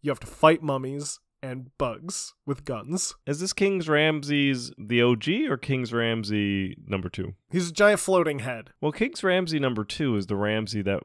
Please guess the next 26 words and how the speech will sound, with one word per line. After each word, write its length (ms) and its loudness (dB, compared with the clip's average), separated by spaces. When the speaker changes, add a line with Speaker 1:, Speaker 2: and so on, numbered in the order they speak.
Speaker 2:
everyone 340 -4
remembers. 680 -6
Speaker 1:
It's 140 -6
probably 340 6
number 240 -8
two 300 -8
then. 320 -8
Speaker 2:
Do 80 2
you 60 8
know 120 8
why 360 6
he's 240 0
the 80 2
one 140 4
that 100 2
everyone 320 -2
remembers? 760 -2
'Cause 140 -10
he 220 4
was 100 2
a 60 4
vandal. 720 -2
Speaker 1:
Ah, 500 0
was 220 -8
he? 220 -2
Speaker 2:
Yes. 420 0